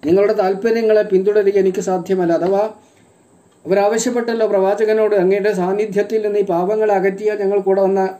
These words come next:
കൂടെ വരുന്നതിനെക്കുറിച്ച് പരിഗണിക്കാം." അങ്ങനെയുള്ള നിങ്ങളുടെ ഇഷ്ടങ്ങളുടെ, നിങ്ങളുടെ ഇഷ്-, നിങ്ങളുടെ ഇച്ഛകളെ, താല്പര്യങ്ങളെ പിന്തുടരാൻ എനിക്ക് സാധ്യമല്ല, വിഗ്രഹാരാധനയും പറ്റുകയില്ല.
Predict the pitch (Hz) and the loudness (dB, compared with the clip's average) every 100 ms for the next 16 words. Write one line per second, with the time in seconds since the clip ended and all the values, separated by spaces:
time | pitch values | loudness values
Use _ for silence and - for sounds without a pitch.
0 | - 190 214 202 214 226 233 214 - - | -2 0 2 2 0 -2 0 -2 -4 -2
1 | 185 196 226 202 - 123 - _ _ _ | 0 2 0 -2 -4 -10 -14 _ _ _
2 | _ _ _ - 190 277 311 285 226 247 | _ _ _ -6 -2 0 0 0 0 -2
3 | 220 202 196 170 196 185 180 175 180 175 | 0 0 0 0 -2 0 0 0 2 2
4 | 180 180 170 - 165 175 180 180 185 170 | 2 0 -2 -8 -2 2 2 4 4 2
5 | - 202 175 175 175 156 151 180 156 151 | 2 0 0 -2 0 -4 -2 -4 -2 -4
6 | 165 170 156 160 156 151 151 151 147 165 | -6 -4 -6 -4 -6 -4 -4 -4 -6 -6
7 | 175 147 147 165 147 143 143 139 143 165 | -6 -8 -6 -4 -4 -2 -4 -4 -4 -2
8 | 170 156 151 147 147 156 151 160 220 170 | -2 -2 -4 -2 -4 -4 -2 0 0 -4
9 | - 139 131 131 110 123 | -8 -8 -8 -10 -12 -14